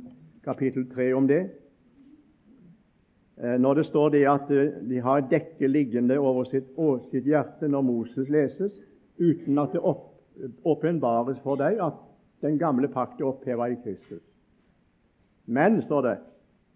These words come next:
når de omvender seg til Herren, blir dekket tatt bort.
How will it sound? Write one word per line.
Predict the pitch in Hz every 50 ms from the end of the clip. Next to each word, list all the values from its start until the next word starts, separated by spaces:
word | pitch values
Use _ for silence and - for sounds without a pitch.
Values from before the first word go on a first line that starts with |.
| _ _ _ _ _ _ _ _ _ _ _ _ _ _
når | - 113 117
de | 127 135 131 147
omvender | 151 147 135 123 113 113 113 117 123 123
seg | 123 - 127 123
til | 135 131
Herren, | 123 123 120 104 104 104
blir | 110 113 107
dekket | 123 123 - - 104 -
tatt | - 104 110 -
bort. | - - -